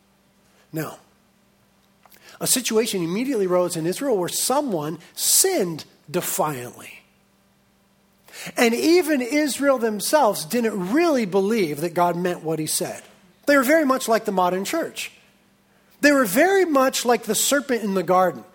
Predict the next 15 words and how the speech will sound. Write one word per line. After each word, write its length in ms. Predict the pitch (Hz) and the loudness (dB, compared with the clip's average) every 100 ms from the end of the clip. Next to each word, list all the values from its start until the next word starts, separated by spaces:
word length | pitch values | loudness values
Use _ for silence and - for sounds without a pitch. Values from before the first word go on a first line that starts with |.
| _ _ _ _ _ - - | _ _ _ _ _ -20 -4
who 140 | 240 | -2
said 340 | 226 277 277 220 | 2 4 4 2
to 120 | 247 | -4
Eve, 380 | 226 214 165 - _ _ _ _ _ _ _ - | -2 -2 -2 -8 _ _ _ _ _ _ _ -10
"Did 240 | 254 208 | -8 -4
God 380 | 285 294 294 233 | -4 -2 -2 -4
really 480 | 160 165 165 156 143 | -6 -4 -2 -4 -6
say? 680 | - 113 104 95 92 95 - _ _ _ _ _ _ _ _ _ - | -8 -8 -10 -12 -14 -18 -20 _ _ _ _ _ _ _ _ _ -2
Does 240 | 302 269 | 0 0
God 480 | 220 370 392 403 - 247 | 0 2 4 4 4 0
really 800 | 185 160 185 208 214 208 202 180 | -6 -2 2 4 4 2 0 -4
mean?" 580 | 170 175 170 156 156 165 - | -4 -2 -2 -2 -4 -8 -4
That's 200 | 285 - | -2 0
the 60 | |
mantra. 600 | 220 190 233 285 208 170 | 2 2 2 2 -2 -4